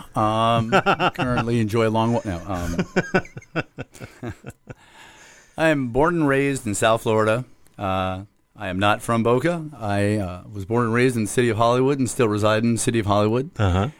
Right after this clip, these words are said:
Speaker 1: I've worked in the city for, uh, Boca Raton. February would be t-, my twentieth year. Uh, I've been a detective for about seventeen of those years.
Speaker 2: Okay.
Speaker 1: And, um,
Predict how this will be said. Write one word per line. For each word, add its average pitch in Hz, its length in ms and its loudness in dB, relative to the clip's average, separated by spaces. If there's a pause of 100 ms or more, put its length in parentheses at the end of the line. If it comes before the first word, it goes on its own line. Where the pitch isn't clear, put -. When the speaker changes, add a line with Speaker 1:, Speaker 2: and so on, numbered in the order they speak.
(120)
Speaker 1:
I've 92 100 -2
worked 101 300 2
in 101 80 2
the 95 60 0
city 110 300 2
for, 98 360 -2
uh, 92 240 0
Boca 107 300 -2
Raton. 110 380 0
February 107 440 0
would 98 120 -6
be 98 140 -6
t-, - 140 -14
my 95 240 -6
twentieth 107 460 -2
year. 110 260 2 (840)
Uh, 95 100 -10 (120)
I've 87 80 -10
been 95 120 -6
a 92 80 -6
detective 98 580 -6
for 90 400 -8
about 92 260 -16
seventeen 107 480 2
of 117 60 2
those 95 260 2
years. 92 420 2
Speaker 2:
Okay. 101 340 -2 (340)
Speaker 1:
And, 92 260 -8
um, 87 560 -2